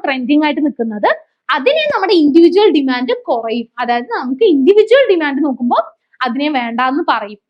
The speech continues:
അത് എന്തുകൊണ്ടാണ്? അത് ട്രെൻഡിങ് ആയതുകൊണ്ട് മാത്രമാണ്. അത് എല്ലാവരും അ-, അത് ചെയ്യുന്നത് കൊണ്ട് മാത്രമാണ്. എല്ലാവരിൽ നിന്നും വ്യത്യസ്തനാവണം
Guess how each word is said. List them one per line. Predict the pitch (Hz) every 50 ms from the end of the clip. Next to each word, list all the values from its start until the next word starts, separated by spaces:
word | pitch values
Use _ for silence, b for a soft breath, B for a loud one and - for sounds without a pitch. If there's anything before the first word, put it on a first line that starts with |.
| -
അത് | 240 254
എന്തുകൊണ്ടാണ്? | 311 311 294 285 330 330 330 349 349 359 392 622 698 762
അത് | 294 254 440 440
ട്രെൻഡിങ് | 440 330 247 254 226 339 415 480 440 392
ആയതുകൊണ്ട് | 330 - 370 359 392 466
മാത്രമാണ്. | 427 359 254 220 220 247 _ - 440 370 311 254 214 - -
അത് | 214 220 254
എല്ലാവരും | 254 240 226 240 262 285 285 320 370 427 427 381
അ-, | 320 311
അത് | 311 285 349
ചെയ്യുന്നത് | 349 - 349 311 311 330 349 381 403
കൊണ്ട് | 381 415 403 415
മാത്രമാണ്. | 440 403 330 285 - - 349 330 269 220 208 _ _ _ _ _ _ -
എല്ലാവരിൽ | 220 214 226 247 262 294 339 349 427 466 453 403
നിന്നും | 349 427 466 427
വ്യത്യസ്തനാവണം | 302 277 247 - - 359 370 - - 466 480 466 381 320 302 330 453 523